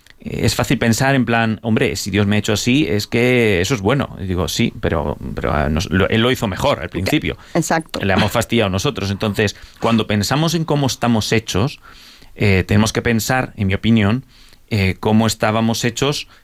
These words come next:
Speaker 1: eh, en un principio, eh, cómo estamos bien pensados.
Speaker 2: Exacto, sí.
Speaker 1: Y a partir de ahí tenemos que desarrollar, por lo tanto, la auténtica psicología, porque los cauces de gracia que tenemos pensados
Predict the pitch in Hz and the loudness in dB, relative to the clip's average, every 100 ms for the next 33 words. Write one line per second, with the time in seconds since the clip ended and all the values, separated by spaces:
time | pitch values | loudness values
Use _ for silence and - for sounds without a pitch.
0 | _ - 104 98 - - 110 101 101 95 | _ -2 0 -2 -6 -2 2 4 4 4
1 | 101 101 165 - 71 - - - - - | 0 2 0 0 -4 -8 -18 -12 -4 2
2 | 110 113 131 143 120 113 120 151 - 165 | 2 4 0 0 0 0 2 2 2 2
3 | 196 165 - - - 170 - - 151 - | 0 -2 -4 -10 -14 -14 -10 -2 0 2
4 | 113 101 101 131 135 143 147 143 117 - | 0 0 -2 0 2 2 2 0 0 0
5 | 120 123 123 117 123 127 123 113 117 127 | -2 0 0 0 0 0 0 0 0 2
6 | 95 110 107 - 120 101 113 123 123 113 | 0 0 -2 -2 -2 -2 0 0 0 0
7 | 110 160 - - - - 113 - - 110 | 0 0 -6 -20 -10 -2 -2 -2 -2 0
8 | 107 - 113 98 95 - 117 156 160 160 | 0 0 2 2 0 -2 -2 0 0 0
9 | 151 127 160 165 117 82 - - _ - | 0 0 0 0 0 -2 -6 -20 _ -4
10 | 104 95 101 131 131 - 139 135 151 135 | -2 2 2 2 2 0 -2 0 0 0
11 | 160 | -2